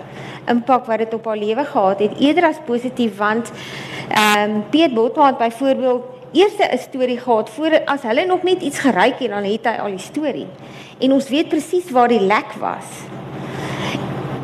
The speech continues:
En sy kon dit nooit verstaan nie, en ons kon seker drie maande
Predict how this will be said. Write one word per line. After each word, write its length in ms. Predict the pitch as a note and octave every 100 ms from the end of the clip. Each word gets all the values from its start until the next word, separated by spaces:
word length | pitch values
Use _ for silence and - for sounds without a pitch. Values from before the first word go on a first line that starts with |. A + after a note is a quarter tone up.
| -
En 80 | C4
sy 180 | C4+ D#4
kon 200 | D#4+ D4+
dit 140 | D4
nooit 200 | C4+ D4+
verstaan 440 | E4 - - D4 C#4+
nie, 160 | A3+
en 60 | A3
ons 280 | D4 E4 -
kon 240 | F#4 F4
seker 380 | - E4 F4 C4
drie 200 | A#3+ D#4
maande 320 | C#4+ C4 B3+